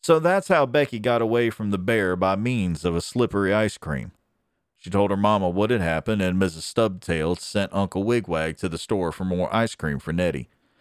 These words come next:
So the little bear who was stung by the bees had some after all, and everybody was happy except the bad bear. And in the following story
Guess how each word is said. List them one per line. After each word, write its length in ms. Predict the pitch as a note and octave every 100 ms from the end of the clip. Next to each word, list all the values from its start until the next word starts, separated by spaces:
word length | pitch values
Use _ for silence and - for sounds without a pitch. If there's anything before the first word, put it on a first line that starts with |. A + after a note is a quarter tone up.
| _ -
So 180 | - A#2
the 120 | A2+
little 300 | A#2+ B2+ C3
bear 380 | A#2+ C3+ A#2 A2
who 100 | A#2
was 120 | A2
stung 300 | - B2+ A#2+
by 140 | A2+
the 80 | A#2
bees 320 | A2 C3 B2+
had 240 | C#3 C3+ B2
some 240 | D3 C3+
after 360 | B2 - C3 C#3
all, 320 | C3+ D2 - _ _ _
and 140 | D2+ D2
everybody 540 | G2 A2 C3 C3 C3
was 200 | C3 B2+
happy 500 | B2+ A#2+ D#2+ A#1 - _ _
except 300 | - F2 -
the 80 | D2
bad 340 | D#2 D2+ D2
bear. 340 | D2+ A#1+ - _ _ _ _ _ _ _ _ _ _ _ _ _ -
And 100 | C3
in 100 | D#3
the 60 |
following 500 | C3 F3 F#3 D#3 F#2+
story 520 | D2+ - D2 B1+ G1+